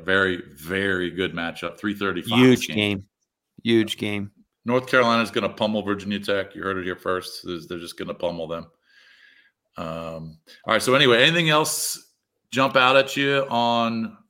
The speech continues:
Speaker 2: In the
Speaker 1: Sunday?
Speaker 2: N F L? Nah, I mean, um, you know, like we already talked with the Chargers. I mean, that, that's gonna be an interesting story for the Chargers if Herbert, 'cause that can be a lingering injury when you get those,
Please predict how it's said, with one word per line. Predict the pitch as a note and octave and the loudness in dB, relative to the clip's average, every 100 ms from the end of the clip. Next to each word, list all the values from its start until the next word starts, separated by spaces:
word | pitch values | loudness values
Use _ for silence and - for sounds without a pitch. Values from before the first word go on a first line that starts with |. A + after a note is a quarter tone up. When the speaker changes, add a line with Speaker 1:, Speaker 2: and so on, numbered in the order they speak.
| _ - C#3 | _ -4 2
Speaker 2:
In | C3+ | 6
the | |
Speaker 1:
Sunday? | C3+ | 6
Speaker 2:
N | D#3 | 6
F | E3 E3 - | 4 2 2
L? | E3+ F3 F3 G3 | 6 6 4 0
Nah, | A3+ D#4+ F4+ F4 E4+ D#4+ | -6 -2 2 2 2 2
I | G#3+ | 2
mean, | G#3 G#3+ G#3+ G#3 G3+ | 2 0 0 0 0
um, | G3+ G3+ G3 G3 F#3 E3+ _ | 2 2 2 0 -4 -12 _
you | F3 F#3+ | -6 -2
know, | F3+ | 0
like | F3 E3+ | 0 0
we | E3+ | 0
already | E3+ E3+ D#3+ | 0 0 2
talked | E3+ - | 0 0
with | D3 | -4
the | C#3 | -4
Chargers. | - D#3 D#3 D3 | 2 4 4 2
I | |
mean, | D3+ D3+ | 0 2
that, | D3 - | 2 4
that's | F#3 A3 | 4 4
gonna | - G#3 | 0 0
be | E3 | 2
an | C#3+ | 4
interesting | C3+ C#3 B2 C3 A#2+ | 2 0 -4 -2 -2
story | C3+ B2 A#2 | 2 2 2
for | B2 | -2
the | A2+ | -2
Chargers | - A2+ A2+ A2+ | 2 2 2 -2
if | A#2 G#2+ | -4 -6
Herbert, | - D3 D3+ D3+ - | 0 2 4 2 -2
'cause | C3+ | 2
that | D#3+ G3 - | 4 4 2
can | E3+ | 0
be | D3 | 2
a | A#2 | 0
lingering | G#2+ A2+ A2+ A#2 A2 | 0 0 0 0 -2
injury | G2 G#2 A2 A#2 | -4 -4 0 0
when | A2 G2+ | 0 -2
you | F#2+ | -2
get | G#2+ - | -2 0
those, | A2 G2 - | 0 0 -4